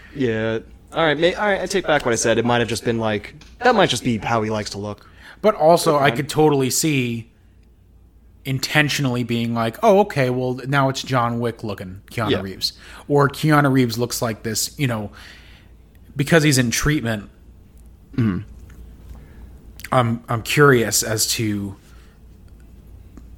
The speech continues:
Speaker 2: not to, okay, we're kinda pivoting
Speaker 1: Sure.
Speaker 2: on this, but Lana was asked in an interview, or she volunteered that Keanu had seen the movie, and that he said that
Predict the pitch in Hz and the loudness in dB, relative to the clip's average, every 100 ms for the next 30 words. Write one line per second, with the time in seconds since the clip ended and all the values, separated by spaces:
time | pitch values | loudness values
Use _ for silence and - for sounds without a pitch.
0 | - - - - 160 165 139 - - 139 | -20 -20 -20 -2 2 2 0 -6 -6 -2
1 | 113 104 - 175 143 151 127 120 110 110 | -2 -4 -2 0 2 2 2 2 0 -4
2 | - - 113 110 98 - - - - - | -12 -8 -4 -4 -4 -6 -6 -14 -20 -20
3 | - - 139 123 - - - - - - | -20 0 2 2 0 -20 -20 -20 -20 -20
4 | - - - - - - - - - - | -20 -20 -20 -20 -20 -20 -20 -20 -20 -18
5 | - 143 160 156 143 - - 131 131 123 | -2 2 6 6 4 -2 -10 -2 0 0
6 | 117 127 131 - 120 120 135 120 117 110 | 0 2 2 2 -4 -2 -2 -2 -2 -2
7 | 107 101 101 - - - - - _ - | -2 -4 -10 -18 -20 -20 -20 -20 _ -8
8 | 117 104 - - 117 107 127 135 110 - | -6 -4 -4 -4 -2 0 2 2 0 2
9 | 131 120 107 95 - - 123 117 107 101 | 4 4 2 -6 -8 0 2 2 0 -2
10 | - 113 101 101 101 92 98 131 - - | -4 -4 -4 -4 -4 -6 -8 -12 -18 -20
11 | - - - - - - - 117 113 113 | -20 -20 -20 -20 -20 -20 -10 -6 -6 -6
12 | - 127 - - 117 107 101 107 101 104 | -6 0 2 4 4 2 0 2 2 0